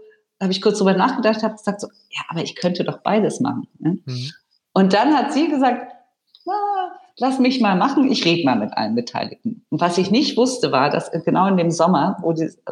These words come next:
Speaker 1: also als dieses Gespräch stattgefunden hatte, und Daniel Miller mit dem, also von Mute und, äh, Lawrence Bell von Domino zusammen Bergwandern waren in der Schweiz.
Speaker 2: Okay,
Speaker 1: Ja.
Speaker 2: krass.
Speaker 1: Und dann kriegte ich irgendwie eine Woche später kriegte ich, ähm,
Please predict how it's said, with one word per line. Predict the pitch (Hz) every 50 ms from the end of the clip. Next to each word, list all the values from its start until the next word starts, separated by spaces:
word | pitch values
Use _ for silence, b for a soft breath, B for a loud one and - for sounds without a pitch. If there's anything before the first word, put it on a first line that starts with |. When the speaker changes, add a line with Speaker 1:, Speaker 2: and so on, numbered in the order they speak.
| - -
Speaker 1:
also | - 139 131 139 135 - -
als | - 160 - -
dieses | 151 147 - -
Gespräch | 151 - - - 185 202
stattgefunden | - - 185 160 - - 160 151 160 147 - - 151
hatte, | 156 - 202 233 240 - _ _ _ _ _ _ _ _ _ _ _ _ _ _ _ _ -
und | 190 190
Daniel | 175 180 180 185 175 175
Miller | 175 165 165 170 175
mit | 170 165 165 165 -
dem, | 165 165 160 156 160 151 - -
also | 156 143 127 127 127
von | - 143 143 139 143
Mute | 147 170 180 170 - -
und, | 160 160 143 - - - - - -
äh, | 165 160 147
Lawrence | 139 151 156 160 156 - - -
Bell | 147 151 147 147
von | 147 - - 147 139 139 135 139 135 135 B B B B B B B B B B B B B -
Domino | 185 226 226 226 190 165 147 156 175 180 175 - - - _ _ _ _
zusammen | - - 180 170 175 147 151 165 170 170 170 - -
Bergwandern | - 208 262 285 - - - 131 135 135 123 117 110 110 113
waren | 107 113 - 101 110 110
in | - 131
der | 131 131 139
Schweiz. | 143 - - - 240 262 - - - - 170 151
Speaker 2:
Okay, | 135 - - 175 151
Speaker 1:
Ja. | 131 120 - - - _
Speaker 2:
krass. | - 143 135 120 -
Speaker 1:
Und | 233 240 -
dann | 214 226 226 254 269 269
kriegte | - 254 269 262 262 -
ich | 196 - 214 -
irgendwie | - 214 214 214 196
eine | 208 190 190 185
Woche | 220 269 - 339
später | 311 - - 240 277 277 - 196 196
kriegte | 196 - 185 185 - - 170
ich, | 139 - 185 170 - - -
ähm, | - 175 165 151 160 160 156 160 170